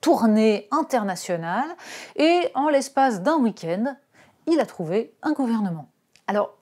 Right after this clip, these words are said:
on peut pas dire que ce soit flamboyant. On cherche véritablement les, les nominations qui, tout à coup, pourraient laisser croire que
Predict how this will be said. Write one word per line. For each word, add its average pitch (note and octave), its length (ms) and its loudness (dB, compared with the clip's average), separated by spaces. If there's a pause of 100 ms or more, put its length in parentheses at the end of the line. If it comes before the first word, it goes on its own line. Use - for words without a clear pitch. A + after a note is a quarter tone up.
on G#3+ 60 -6
peut A3+ 100 -8
pas A#3+ 140 -4
dire A#3 260 -4
que G3 80 -12
ce G3 140 -10
soit A3+ 240 -8
flamboyant. F3+ 720 -6 (1000)
On F#3+ 100 -10
cherche G3 380 -2
véritablement E3+ 920 -6
les, D#3 320 -16 (680)
les F3+ 160 -4
nominations F#3+ 760 -4
qui, F3 180 -10
tout - 300 -12
à G#3 100 -6
coup, C4+ 560 -4 (300)
pourraient - 240 -8
laisser A#3 420 -2
croire C#4 380 -10
que - 80 -16